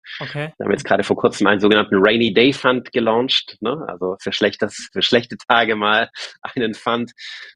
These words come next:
Speaker 2: Ja, das ist quasi wie eine Art Unterkonto, ähm, strukturiert, wo ich regelmäßig natürlich Geld reinpacken kann nach bestimmten Regeln und idealerweise sozusagen drei Netto-Monatsgehälter eben auf der hohen Kante habe, ne?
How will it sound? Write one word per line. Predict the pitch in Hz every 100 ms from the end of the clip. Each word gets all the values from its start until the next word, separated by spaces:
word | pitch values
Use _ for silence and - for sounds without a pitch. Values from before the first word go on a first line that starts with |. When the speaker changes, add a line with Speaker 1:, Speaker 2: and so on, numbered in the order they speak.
| _ _
Speaker 2:
Ja, | 95 104
das | 104
ist | 101
quasi | 107 104
wie | 104
eine | 104 -
Art | 104 _
Unterkonto, | 131 139 - 131 120 120 107
ähm, | 104 104
strukturiert, | - 107 - 101 107
wo | 101
ich | 95
regelmäßig | 104 101 98 98 101
natürlich | 101 - 98 -
Geld | 98 -
reinpacken | 98 101 - - 98
kann | - 101 104
nach | 95 -
bestimmten | - 101 - 92
Regeln | 117 117 113 - _ _ _ _ _ _ - -
und | 101 -
idealerweise | 95 101 98 98 95 92
sozusagen | 90 - 92 90
drei | - 95
Netto-Monatsgehälter | 95 - 95 92 92 - 87 87 85
eben | 90 85
auf | -
der | 82
hohen | 85 92
Kante | 92 87 92
habe, | 85 78 - -
ne? | 117